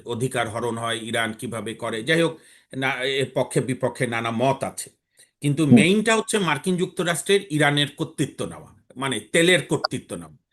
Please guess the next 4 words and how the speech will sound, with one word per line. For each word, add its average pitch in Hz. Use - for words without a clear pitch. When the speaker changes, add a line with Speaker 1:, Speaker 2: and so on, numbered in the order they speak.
Speaker 1:
আমি 175
আপনাকে 196
বলি, 131
আপনি 185